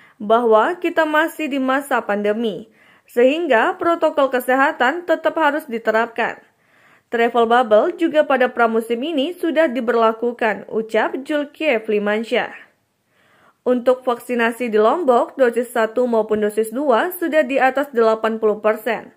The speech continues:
Sisanya akan terus digesa agar semua daerah di N T B bisa mencapai seratus persen.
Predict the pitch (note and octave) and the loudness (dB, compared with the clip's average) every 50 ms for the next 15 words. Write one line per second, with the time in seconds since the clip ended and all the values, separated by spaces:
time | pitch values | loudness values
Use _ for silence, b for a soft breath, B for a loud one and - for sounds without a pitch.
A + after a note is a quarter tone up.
0 | b b b b b b b b b - B3 A#3+ A3+ - C4 E4 F4 C#4+ A#3 B3 | b b b b b b b b b -6 -6 -4 0 0 0 0 2 0 0 0
1 | - - - D#4 E4 E4 D#4+ D#4 D#4 D#4 D4+ D#4+ D#4+ D#4+ B3+ B3 G#3+ G#3+ G#3+ G#3+ | 0 0 0 0 0 0 -2 -4 -2 -2 -4 -4 -4 -4 -4 -2 0 0 0 0
2 | A3 G#3+ G#3+ C#4 E4+ - - E4+ C#4+ C4+ D4+ D4+ D4 - D#4 C#4 C#4 C#4 C#4 B3 | 0 0 0 0 0 -2 -2 -2 0 0 0 0 0 -2 -4 -2 0 0 0 0
3 | A#3 - A3+ A#3 A3+ A#3+ B3 G3+ G#3 F3+ G#3 G#3 G#3 - C4 E4 D4 B3 A#3+ C4+ | 0 0 0 2 2 2 0 0 0 0 0 0 0 -2 -2 -2 0 2 2 2
4 | F4 F4 - D#4+ E4 E4 - D#4 D4+ D4+ D4+ D4 C#4 C#4 D4+ C#4+ C#4+ C#4+ C#4+ C#4+ | 0 0 -2 -2 -2 0 -2 -2 -2 -2 -2 -4 -4 -2 -2 -2 -2 -2 -2 -4
5 | D4 C#4+ D4 - C4+ C4 B3+ B3 - A3 G#3 - - A3 A3 A#3+ B3+ - A#3 G3 | -4 -4 -6 -4 0 0 0 0 -2 -6 -10 -8 -6 -6 -6 -6 -4 -6 -6 -6
6 | - - - _ | -6 -10 -18 _